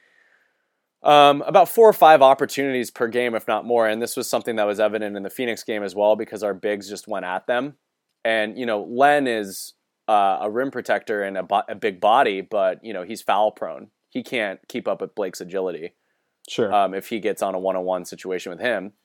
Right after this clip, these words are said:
Speaker 1: And, you know, the Morrises are kinda
Speaker 2: But for a second-year player
Speaker 1: Oh, he's great. I mean, his basketball I Q is great. I mean,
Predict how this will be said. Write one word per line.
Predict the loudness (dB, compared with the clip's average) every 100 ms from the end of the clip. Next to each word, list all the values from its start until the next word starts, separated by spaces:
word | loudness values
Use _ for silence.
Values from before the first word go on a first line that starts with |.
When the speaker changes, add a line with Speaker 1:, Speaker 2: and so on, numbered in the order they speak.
| _
Speaker 1:
And, | -2 -2 -2
you | -4
know, | -4
the |
Morrises | -2 0 0 0 -6
are | -2
kinda | 2
Speaker 2:
But | 8
for | 10
a | 10
second-year | 10 8 8 6 6 6
player | 6 6 8 6 0 _
Speaker 1:
Oh, | 10
he's | 10 6
great. | 4 4 4
I | 0
mean, | -2
his | 0
basketball | 4 4 4 2
I | 2
Q | 0 -4
is | -4
great. | -4 0 2 0
I | -4
mean, | -8 -8 -12